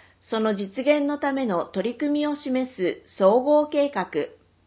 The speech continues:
平成から令和へ時代が変化していく中で、新しい長崎を皆さんは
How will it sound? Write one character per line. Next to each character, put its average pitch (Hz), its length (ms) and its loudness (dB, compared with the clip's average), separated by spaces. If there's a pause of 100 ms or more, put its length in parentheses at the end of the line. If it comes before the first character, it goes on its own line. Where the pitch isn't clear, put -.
(580)
平 233 240 2
成 240 280 2
か 233 140 0
ら 208 160 0
令 262 220 2
和 196 160 2
へ 156 340 -4
時 240 160 -6
代 269 220 2
が 262 100 -4
変 285 280 -4
化 226 160 -2
し - 80 -18
て 226 140 0
い 220 80 0
く 220 120 -4
中 214 240 0
で、 165 260 -2 (440)
新 254 380 2
し 302 240 -4
い - 40 -2
長 190 240 -2
崎 196 300 -8
を 165 360 -2
皆 202 260 -2
さ 208 220 -4
ん 170 60 -8
は 143 260 -4